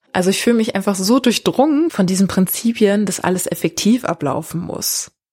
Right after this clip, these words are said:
Mein aktueller Lifehack ist so viel schlafen, wie es geht. Das ist meine Art der antikapitalistischen Praxis. Und das mit der solidarischen Landwirtschaft will ich mir auch nochmal genauer anschauen.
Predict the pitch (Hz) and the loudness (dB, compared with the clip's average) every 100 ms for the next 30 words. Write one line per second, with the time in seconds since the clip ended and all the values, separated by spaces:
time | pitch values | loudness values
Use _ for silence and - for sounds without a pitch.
0 | - - - - - _ _ _ _ 180 | -20 -20 -20 -20 -20 _ _ _ _ 2
1 | 208 302 233 - 226 220 202 185 190 196 | 4 2 0 0 2 4 4 4 2 0
2 | 185 - - 208 - - 175 165 151 156 | -2 -8 -2 0 0 2 0 0 0 -2
3 | 156 160 - - - - _ - 202 - | -4 -6 -8 -10 -12 -14 _ -4 0 2
4 | 190 - - 160 156 170 - 156 - 151 | 2 0 -2 -2 0 2 2 0 0 0
5 | 156 - 175 160 175 160 160 - - 160 | -2 -4 -6 -4 -2 -2 -2 -4 -8 -10
6 | - - - - - - _ _ _ _ | -10 -8 -6 -4 -4 -8 _ _ _ _
7 | - - - - - - 208 202 220 202 | -20 -20 -20 -20 -16 -2 0 2 2 2
8 | 202 196 196 170 202 196 180 165 190 208 | 4 4 4 2 0 -2 0 0 0 0
9 | 202 - 170 - 165 151 160 - - 165 | -2 -2 -4 0 0 0 -4 -6 -8 -10
10 | 160 175 - 87 - - - - - | -8 -8 -6 -6 -6 -6 -6 -10 -14